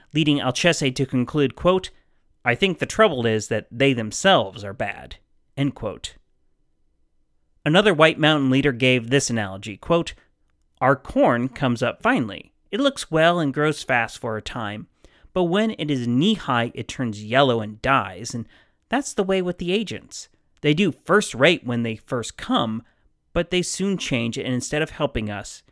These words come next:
they help themselves," end quote. As we've seen, Lieutenant Burke,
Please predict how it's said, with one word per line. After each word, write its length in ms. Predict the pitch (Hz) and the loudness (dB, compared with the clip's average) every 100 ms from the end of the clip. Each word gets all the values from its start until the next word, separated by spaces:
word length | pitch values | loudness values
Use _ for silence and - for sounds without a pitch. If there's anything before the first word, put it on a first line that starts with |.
| _ _ | _ _
they 120 | - 127 | -6 -6
help 360 | - 110 - - - | -4 -6 -6 -16 -12
themselves," 760 | 120 107 - 117 95 - - _ _ _ _ _ - | -10 -8 -4 -4 -4 -14 -20 _ _ _ _ _ -4
end 160 | 120 | -4
quote. 400 | - 98 - - _ _ _ _ _ _ _ _ _ _ _ _ _ _ _ _ _ _ _ | -4 -14 -14 -20 _ _ _ _ _ _ _ _ _ _ _ _ _ _ _ _ _ _ _
As 200 | 156 147 | -2 2
we've 160 | 147 127 | 2 2
seen, 340 | - 165 120 | 2 2 2
Lieutenant 420 | 120 - 131 104 | 0 0 -2 0
Burke, 400 | - 120 117 - | 4 4 4 -6